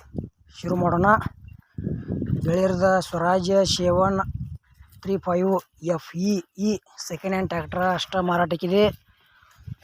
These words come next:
ಮಾಡೆಲ್ ಎರಡು ಸಾವಿರದ ಇಪ್ಪತ್ತೆರಡು ಎಂಡ್ ಮಾಡೆಲ್ ಐತಿ. ಪವರ್ ಸ್ಟೀರಿಂಗ್, ಆಯಿಲ್ ಬ್ರೇಕ್ ಬರ್ತೈತಿ. ಟೈರ್ ನಾಲ್ಕು ನೂರು ಪರ್ಸೆಂಟ್ ಅದಾವ.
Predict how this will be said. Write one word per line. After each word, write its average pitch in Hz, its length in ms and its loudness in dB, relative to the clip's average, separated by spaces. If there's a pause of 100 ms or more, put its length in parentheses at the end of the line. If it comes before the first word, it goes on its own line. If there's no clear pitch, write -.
(120)
ಮಾಡೆಲ್ 180 460 4
ಎರಡು 175 140 0
ಸಾವಿರದ 180 320 2
ಇಪ್ಪತ್ತೆರಡು 185 640 0
ಎಂಡ್ 185 260 2
ಮಾಡೆಲ್ 185 260 4
ಐತಿ. 202 240 2 (1500)
ಪವರ್ 180 240 2
ಸ್ಟೀರಿಂಗ್, 185 420 0
ಆಯಿಲ್ 185 300 2
ಬ್ರೇಕ್ 185 280 0
ಬರ್ತೈತಿ. 180 520 0 (360)
ಟೈರ್ 185 420 2
ನಾಲ್ಕು 180 380 -2
ನೂರು 180 200 2
ಪರ್ಸೆಂಟ್ 180 380 -2
ಅದಾವ. 175 240 2